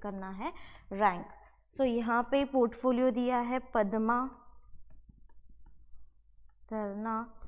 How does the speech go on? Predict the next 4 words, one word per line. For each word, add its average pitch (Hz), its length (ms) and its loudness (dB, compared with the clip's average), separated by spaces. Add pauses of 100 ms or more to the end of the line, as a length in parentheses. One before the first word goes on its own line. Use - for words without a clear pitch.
(640)
मीनाक्षी 214 800 -6 (2000)
and 214 800 -8
market 196 380 -6
index। - 400 -14